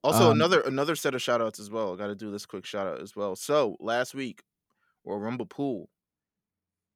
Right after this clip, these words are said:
Speaker 1: Plenty to pool about for the Royal Rumble. There are two separate pools. We have four separate winners. Um,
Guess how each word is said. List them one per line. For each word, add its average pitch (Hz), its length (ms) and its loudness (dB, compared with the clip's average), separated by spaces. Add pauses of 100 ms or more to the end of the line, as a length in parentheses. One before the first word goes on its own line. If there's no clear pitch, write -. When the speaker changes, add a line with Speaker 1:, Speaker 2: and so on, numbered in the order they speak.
(160)
Speaker 1:
Plenty 110 300 -6
to 104 140 -10
pool 139 360 -4
about 127 340 2
for 123 120 -6
the 123 100 -2
Royal 123 220 0
Rumble. 123 320 -2
There 113 220 -2
are 117 40 -4
two 135 240 -8
separate 117 380 -6
pools. 131 320 -4
We 110 120 -4
have 104 140 -4
four 135 380 -2
separate 117 480 -4
winners. 117 540 -6 (420)
Um, 117 640 0